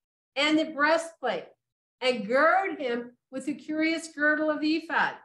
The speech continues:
And thou shalt put the mitre upon his head, and put the holy crown upon the mitre. Then thou shalt take the anointing oil and pour it upon his head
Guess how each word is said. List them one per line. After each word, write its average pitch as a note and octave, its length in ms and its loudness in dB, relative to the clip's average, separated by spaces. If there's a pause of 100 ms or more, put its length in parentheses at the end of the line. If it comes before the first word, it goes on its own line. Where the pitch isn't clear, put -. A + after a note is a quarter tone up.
(800)
And C4 160 0
thou C#4 160 4
shalt D4 280 -6
put D#4 160 -6
the D4+ 60 -4
mitre D#4 500 0
upon C#4 320 -2
his B3+ 200 -8
head, D4 460 -4 (640)
and B3 160 -4
put D4 160 -2
the C#4 100 -4
holy E4 360 2
crown D#4+ 420 2
upon C#4 360 0
the C4+ 60 -2
mitre. C#4 640 0 (440)
Then D4 260 4
thou C#4+ 240 2
shalt D#4+ 280 -6
take C#4+ 260 -8
the C4 140 -4
anointing D4 640 0
oil B3 380 -2 (400)
and A#3 220 -4
pour D4 220 0
it D#4 100 0
upon D4+ 240 0
his D4+ 260 -2
head B3+ 380 0